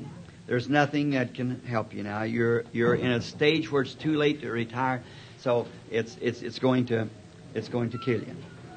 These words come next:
Well, he begins to wonder. Somebody, his faith catches, "Believe I'll have Brother Branham to pray for me."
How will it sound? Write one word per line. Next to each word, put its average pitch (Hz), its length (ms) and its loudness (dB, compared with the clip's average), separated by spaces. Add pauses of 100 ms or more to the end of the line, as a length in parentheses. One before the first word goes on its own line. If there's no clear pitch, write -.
(300)
Well, 139 160 8
he 156 160 4
begins 135 380 4
to 147 100 2
wonder. 131 420 2 (360)
Somebody, 165 580 6 (500)
his 127 340 6
faith 185 340 8
catches, 170 420 4 (400)
"Believe 170 220 6
I'll 180 100 6
have 170 260 4
Brother 156 220 4
Branham 143 380 2
to 113 120 -2
pray 139 360 -2
for - 180 -6
me." - 200 -12